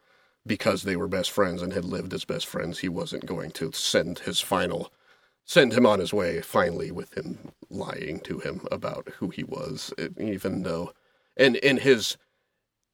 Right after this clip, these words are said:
his different lives allow him to be a singular person, and in his desire, he would be that to keep himself hidden from danger as well, other vampires that may hunt him down, not liking the fact that he's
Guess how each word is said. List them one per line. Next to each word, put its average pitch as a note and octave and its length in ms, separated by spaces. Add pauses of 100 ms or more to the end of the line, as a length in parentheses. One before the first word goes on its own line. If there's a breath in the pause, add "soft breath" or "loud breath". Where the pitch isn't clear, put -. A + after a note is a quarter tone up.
(560)
his A2+ 420
different A#2 460
lives G#2+ 540
allow G2+ 420
him G#2 260
to - 160
be F#2+ 360
a D#2+ 80
singular F#2 500
person, G#2+ 440
and F2 340
in G2+ 140
his G2 420 (260)
desire, G2+ 540
he A#2 140
would G2 160
be G#2 160
that F#2+ 260
to G2+ 80
keep - 240
himself G2+ 480
hidden G2 280
from G2 220
danger G2 380
as G2 100
well, G2 240
other F#2+ 200
vampires F#2+ 560
that G#2 100
may G2 160
hunt G2+ 240
him G2 80
down, G2 340
not F#2+ 200
liking F#2 400
the G2 80
fact - 320
that G#2 120
he's G#2 300